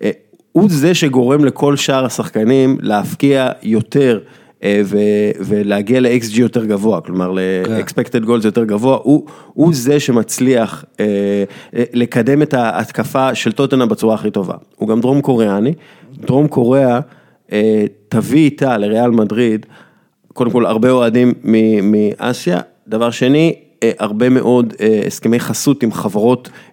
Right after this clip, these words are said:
Speaker 1: אה, הענק שיש בקוריאה. אז אם אני, פלורנטינו פרז, אני חושב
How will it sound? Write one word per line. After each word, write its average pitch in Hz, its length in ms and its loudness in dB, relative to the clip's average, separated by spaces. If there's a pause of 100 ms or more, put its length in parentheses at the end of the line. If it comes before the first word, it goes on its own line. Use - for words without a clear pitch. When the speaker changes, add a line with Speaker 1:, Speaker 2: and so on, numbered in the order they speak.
Speaker 1:
אה, 104 260 0 (100)
הענק 98 640 -2
שיש 101 320 -2
בקוריאה. 107 500 0 (520)
אז 104 160 -4
אם 170 260 2
אני, 165 360 4 (640)
פלורנטינו 123 440 0
פרז, 120 540 -2
אני 110 100 -2
חושב 123 320 -2